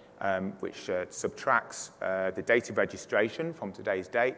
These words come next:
and that gives them the age of the car. They also used, uh, a feature hashing trick. So they had lots of categorical data like the make and the model of the vehicle.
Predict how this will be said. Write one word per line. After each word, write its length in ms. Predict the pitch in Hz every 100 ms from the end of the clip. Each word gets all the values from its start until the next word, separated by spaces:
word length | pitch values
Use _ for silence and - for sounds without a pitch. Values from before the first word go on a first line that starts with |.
| -
and 80 | 110
that 160 | 101
gives 160 | 107 -
them 120 | 92
the 80 | 92
age 160 | 92 90
of 80 |
the 40 | 80
car. 300 | - 90 80 - - - - - - - - - _
They 100 | 135
also 220 | 156 190
used, 460 | 214 165 143 113 113
uh, 220 | 110 104
a 40 | -
feature 380 | - 147 147 123
hashing 340 | 127 - 131
trick. 360 | - 135 - -
So 240 | - 107
they 80 | 107
had 180 | 104 107
lots 240 | 131 -
of 140 | 123 -
categorical 580 | 120 120 117 117 -
data 320 | 110 110 110 110
like 200 | 95 104
the 60 |
make 520 | 101 107 113 117 113
and 100 | 98
the 60 | 90
model 400 | 104 110 110 101
of 80 | 95
the 60 |
vehicle. 600 | 92 104 107 - 117 107